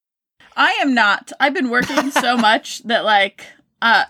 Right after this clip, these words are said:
Speaker 1: it snowed a little bit the other day, and that was nice. But other than that, it's been, I have not had a chance to stop and, like, be in the Christmas spirit. I did watch the new Netflix Christmas movie, um, and now I'm forgetting his name.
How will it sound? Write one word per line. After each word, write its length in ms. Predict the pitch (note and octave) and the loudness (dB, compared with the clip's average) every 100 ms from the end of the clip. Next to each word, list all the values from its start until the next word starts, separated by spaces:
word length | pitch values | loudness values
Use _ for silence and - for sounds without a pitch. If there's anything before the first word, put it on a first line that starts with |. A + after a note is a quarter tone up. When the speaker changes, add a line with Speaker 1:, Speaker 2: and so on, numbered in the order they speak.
| - | -4
Speaker 1:
it 180 | C#4+ G#3+ | -6 -6
snowed 420 | - E4 F4+ F#4+ | 0 2 2 0
a 60 | F#4 | -4
little 220 | F4+ F4 | -4 -4
bit 320 | F4 F#4 - | -2 -2 -4
the 220 | B3 D#4+ D4+ | -8 -2 0
other 200 | D4 C4+ | 0 0
day, 420 | C#4+ D4 D#4+ D#4 | 0 2 2 -2
and 140 | - A#3 | -4 -2
that 200 | B3+ B3+ | -2 -2
was 180 | D#4 | -4
nice. 380 | D4+ D4+ D#4 - | -2 -2 -2 -8
But 180 | - A#3+ | -8 -4
other 240 | C4 D4+ | -2 -2
than 200 | A#3+ A#3 | -4 -2
that, 300 | A3+ B3 C4 - | 2 2 0 -2
it's 260 | A#3 A3+ | -8 -8
been, 400 | - A#3 A3+ G#3+ - - - | -4 -2 0 -4 -8 -14 -2
I 120 | A3+ | 0
have 160 | A#3 A3+ | 2 4
not 280 | A#3 - A3+ | 2 2 0
had 200 | A#3+ G3+ | 0 0
a 40 | |
chance 340 | G#3+ A3+ A3+ A3 | -2 -2 -2 -8
to 80 | |
stop 300 | G3+ G#3+ G#3 G3+ | -4 0 0 -2
and, 100 | F#3+ | -6
like, 240 | F#3+ - | -8 -6
be 120 | G#3+ | -6
in 60 | G#3 | -6
the 40 | G3 | -4
Christmas 360 | G3+ G3+ G3+ | -6 -6 -8
spirit. 240 | - F3+ - | -6 -4 0
I 100 | C4 | 0
did 300 | G#3+ F#4 F4 | 0 -2 0
watch 340 | E4+ E4 - - - | 0 0 -6 -14 -8
the 100 | C#4+ | 0
new 140 | C#4+ C#4 | 2 4
Netflix 480 | C4+ - C#4 C4+ - | 4 2 -2 -6 -4
Christmas 420 | E4 C4+ C#4 - | -4 0 -2 0
movie, 440 | C4+ C#4 C#4 C#4 - _ _ _ A3+ | 0 0 -2 -4 -6 _ _ _ 0
um, 800 | A#3 A3+ A3 A3 G#3+ G#3 G#3+ - _ _ _ _ _ _ _ - | 4 6 4 4 0 -6 -10 -14 _ _ _ _ _ _ _ -8
and 120 | A#3 | 0
now 120 | A3 | 2
I'm 100 | A3 | 2
forgetting 360 | A3+ G#3+ A3 G#3+ | 0 -2 -2 -2
his 160 | G#3 A3+ | 0 0
name. 360 | G3+ G#3 A3 | 0 0 -4